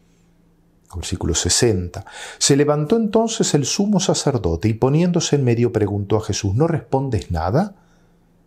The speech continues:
¿Qué es lo que estos atestiguan contra ti?' Pero él seguía callado y no respondía nada. El sumo sacerdote le preguntó de nuevo: '¿Eres tú el Cristo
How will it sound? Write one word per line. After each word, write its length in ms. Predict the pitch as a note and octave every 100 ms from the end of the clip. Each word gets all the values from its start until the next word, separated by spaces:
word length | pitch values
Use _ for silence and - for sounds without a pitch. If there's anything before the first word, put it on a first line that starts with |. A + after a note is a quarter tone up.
| _
¿Qué 220 | - D3+
es 340 | E3 - - -
lo 200 | G#2 G2
que 140 | G2 A#2+
estos 320 | B2 A2+ -
atestiguan 580 | A2 G2+ - A#2 A2+ G#2+
contra 400 | G2+ G2+ G2+ G2
ti?' 300 | D#3 F#3 - _ _ _ _ _ _ _ _ _
Pero 220 | - E2+ F2+
él 80 |
seguía 340 | F#2+ G2+ G2+ G2
callado 640 | F#2 F#2 - A#1 - C#2+ - _
y 60 | F#2+
no 120 | F2
respondía 540 | E2+ D#2+ - F2+ F2 D#2+
nada. 320 | D#2+ - - _ - _ _ _ _ _ - _ _ _ _ _ _ _ _
El 100 | G2
sumo 260 | - C#3+ D3
sacerdote 440 | D#3 - D3 D#3
le 120 | C#3
preguntó 420 | C3+ C3 C3 B2 C3
de 100 | B2+
nuevo: 300 | G2+ E2+ -
'¿Eres 260 | D3+ F3+ F#3+
tú 140 | G3+
el 180 | F#3 -
Cristo 680 | - D#3+ E3+ - _ G2+ F#2+